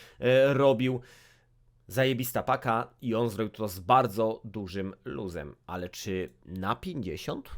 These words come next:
Hmm. Tym bardziej, że go widzieliśmy ten wsad już kilka razy. No, to już wy mi musicie powiedzieć. Ceballos! Blindfold dunk, czyli zasłonięte oczy. Osobiście dla mnie nie,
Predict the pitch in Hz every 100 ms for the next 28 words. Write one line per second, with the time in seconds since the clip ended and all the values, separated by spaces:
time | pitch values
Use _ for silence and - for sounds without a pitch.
0 | - 151 339 113 69 53 - - _ -
1 | 90 98 101 104 98 92 110 104 95 98
2 | 101 95 104 98 - 104 98 120 131 151
3 | - - - - - 185 240 - - _
4 | 101 - 117 135 165 110 156 135 113 -
5 | 110 101 101 101 104 98 - - - -
6 | - _ _ - 127 151 208 214 175 -
7 | - - - _ _ _ - 156 135 117
8 | 107 95 - 113 110 95 - - 113 117
9 | - 110 101 95 101 - 107 - 82 82
10 | 165 190 170 - 143 151 139 131 117 113
11 | - - - - 139 110